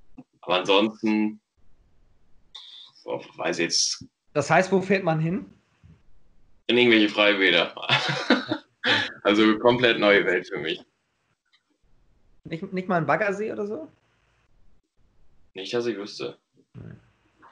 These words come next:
Speaker 2: Ja, musst du die Gegend noch ein bisschen, äh,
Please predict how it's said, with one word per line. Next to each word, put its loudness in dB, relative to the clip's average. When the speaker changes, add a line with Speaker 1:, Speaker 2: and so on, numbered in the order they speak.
Speaker 2:
Ja, -12
musst -14
du -14
die -10
Gegend -8
noch -10
ein -10
bisschen, -10
äh, 2